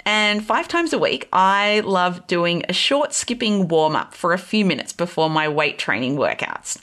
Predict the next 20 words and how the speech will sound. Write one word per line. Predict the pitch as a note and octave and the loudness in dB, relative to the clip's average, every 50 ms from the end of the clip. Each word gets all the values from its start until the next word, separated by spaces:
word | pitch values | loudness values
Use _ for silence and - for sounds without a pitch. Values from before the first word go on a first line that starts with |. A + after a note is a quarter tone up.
| _ - | _ -4
And | - B3+ B3+ B3+ B3 - | 0 0 2 2 0 0
as | - C4+ B3 - | -2 -2 -4 -4
skippers | - - - - - - G4 - | -4 -6 -6 -4 -4 -4 -4 -2
will | E4 D4+ D#4 B3+ | -2 0 2 2
know, | G#3+ F#3+ F3+ F3 E3+ F3 E3+ E3+ - - - - - - _ _ | 2 2 2 2 2 2 0 -2 -6 -12 -20 -20 -20 -20 _ _
it's | - D4+ D#4+ - - | -4 -4 -2 -2 -2
so | - - C4+ A#3+ B3 C#4+ | -2 2 2 2 2 2
tedious | B3 - C4+ B3+ B3+ C#4+ C#4+ B3 F#3+ B2 - | 0 -2 -2 0 2 2 2 2 2 2 0
to | - - | -2 -4
count | G#3 - A#3+ F#3+ G3 - - | -4 -2 -2 -2 -2 -2 -2
the | - | 0
number | A#3 G3+ F3 E3 E3+ E3+ F3+ F#3+ | 0 2 2 0 0 0 0 0
of | G#3 G#3+ | 2 2
reps | A3 C#4+ F#4+ G#4+ - - | 2 0 0 -2 -4 -6
that | - B3+ - - | -6 -6 -2 0
you | A3 G3+ | 0 0
do | F3 F3+ D3+ C3+ A#2+ C3+ | 2 2 2 2 2 2
when | D#3+ F3+ G3 G#3+ | 0 0 2 2
you're | A3 B3 | 0 0
skipping. | B3+ - - B3+ C#4 C#4+ F#3 A2 D2+ - - - | -2 -2 -6 -6 -6 -4 -6 -6 -8 -10 -14 -16